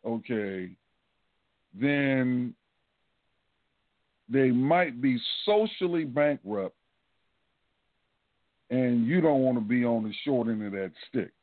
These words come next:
That's what happened to me. This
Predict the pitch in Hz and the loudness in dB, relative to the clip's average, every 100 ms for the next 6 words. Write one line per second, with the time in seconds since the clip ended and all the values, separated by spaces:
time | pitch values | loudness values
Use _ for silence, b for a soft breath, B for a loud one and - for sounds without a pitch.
0 | _ _ _ _ _ _ - 135 - 131 | _ _ _ _ _ _ -2 -2 0 -2
1 | 120 101 98 104 110 _ _ _ _ _ | 0 -2 -4 -8 -8 _ _ _ _ _
2 | _ _ _ _ _ _ _ _ _ _ | _ _ _ _ _ _ _ _ _ _
3 | _ - 143 | _ -2 -2